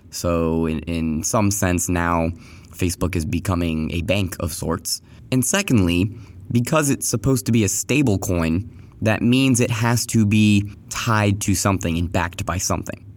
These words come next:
Now, by itself, that's not a huge issue, but what is Libra coin gonna be backed by? A basket of fiat currencies. So a weighted mix of the U S dollar,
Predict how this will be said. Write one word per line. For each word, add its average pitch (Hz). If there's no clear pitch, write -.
Now, 101
by 113
itself, 156
that's -
not 98
a 87
huge 139
issue, 85
but 101
what 82
is 92
Libra 95
coin 110
gonna 110
be 110
backed 104
by? 180
A 107
basket 92
of 95
fiat 87
currencies. 120
So 78
a 82
weighted 110
mix 101
of 87
the 87
U 95
S 90
dollar, 85